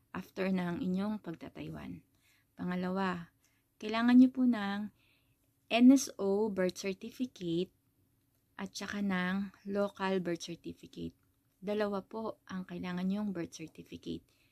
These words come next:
Yung N S O certified na birth certificate at saka yung local birth certificate. Ah, ano nga ba yung local birth certificate? Yung local birth certificate po, makukuha nyo po yun sa inyong munisipyo,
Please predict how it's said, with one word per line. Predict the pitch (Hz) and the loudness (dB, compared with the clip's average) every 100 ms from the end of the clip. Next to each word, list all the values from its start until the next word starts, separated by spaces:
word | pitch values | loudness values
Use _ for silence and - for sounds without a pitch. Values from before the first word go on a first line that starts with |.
| _ - | _ -10
Yung | 180 - | -10 -8
N | 220 247 | 2 6
S | 269 269 | 6 4
O | 254 | -2
certified | 262 247 254 - 233 202 | -2 -4 -6 -6 -6 -4
na | 202 190 | -4 -4
birth | 180 180 | -6 -8
certificate | - - 233 247 - 185 | -12 -12 -12 -12 -12 -12
at | - 185 | -12 -14
saka | - 190 | -12 -6
yung | 185 185 180 | -4 -2 -2
local | 180 - 185 185 - - _ - | -4 -4 -6 -8 -10 -20 _ -12
birth | 180 | -10
certificate. | - 175 - - - - - - - _ _ _ _ _ _ | -10 -14 -14 -18 -18 -10 -10 -10 -18 _ _ _ _ _ _
Ah, | - | 2
ano | 240 262 269 | 8 10 10
nga | 247 | 8
ba | |
yung | 254 254 254 254 | 6 8 10 10
local | 233 220 208 | 8 0 -4
birth | 196 196 | -2 -4
certificate? | 190 180 180 180 - 165 - _ - _ _ _ _ _ _ _ _ _ _ - - _ _ | -6 -8 -12 -14 -16 -16 -18 _ -20 _ _ _ _ _ _ _ _ _ _ -20 -20 _ _
Yung | 226 226 | -2 2
local | 247 269 | 2 4
birth | 247 262 254 | 6 6 6
certificate | 254 254 247 - 220 - | 2 2 -4 -6 -6 -6
po, | 180 165 165 170 - _ _ - - | -4 0 0 -2 -10 _ _ -20 -12
makukuha | 214 214 214 220 214 214 | -10 -8 -6 -4 -2 -2
nyo | 220 | -2
po | - 226 | -4 -4
yun | 208 196 | -2 -2
sa | 190 - | -4 -4
inyong | 185 185 180 190 196 | -2 0 0 -2 0
munisipyo, | 190 185 - 170 - 156 156 | 0 -2 -2 -8 -8 -6 -6